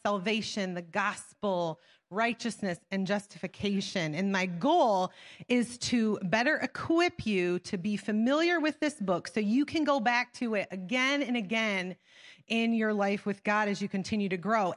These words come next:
and that the Holy Spirit will reveal what he wants you to learn today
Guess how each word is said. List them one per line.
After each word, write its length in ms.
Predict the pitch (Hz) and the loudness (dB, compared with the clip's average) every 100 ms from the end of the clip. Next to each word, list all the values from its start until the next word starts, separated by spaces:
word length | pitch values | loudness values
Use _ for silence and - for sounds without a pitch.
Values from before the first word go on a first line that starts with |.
| 240 | 0
and 240 | 269 247 | 0 0
that 100 | 233 | 0
the 80 | 208 | -2
Holy 280 | - 240 240 | -2 0 -2
Spirit 580 | - 247 220 190 110 _ _ _ - | -4 0 2 0 -4 _ _ _ -4
will 180 | 208 | -2
reveal 580 | 196 190 196 233 214 185 | -2 -2 0 0 0 0
what 200 | 185 196 | -2 -4
he 160 | - 208 | -2 -4
wants 360 | 196 226 226 | -2 -2 -2
you 60 | 247 | -4
to 100 | 226 | -2
learn 300 | 202 190 185 | -2 -2 -4
today 840 | - 185 160 247 247 185 156 160 | -8 -12 -6 -2 0 0 0 -4